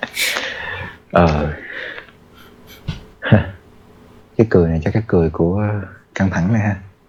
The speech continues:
<laughs> Ồ, nhưng mà thật ra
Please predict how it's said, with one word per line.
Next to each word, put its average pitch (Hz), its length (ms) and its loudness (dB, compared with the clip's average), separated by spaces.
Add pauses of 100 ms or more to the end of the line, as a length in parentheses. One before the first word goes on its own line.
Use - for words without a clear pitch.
(2500)
<laughs> - 100 -6 (1500)
Ồ, 82 160 4
nhưng 90 180 4
mà 95 100 2
thật - 140 -6
ra 95 300 0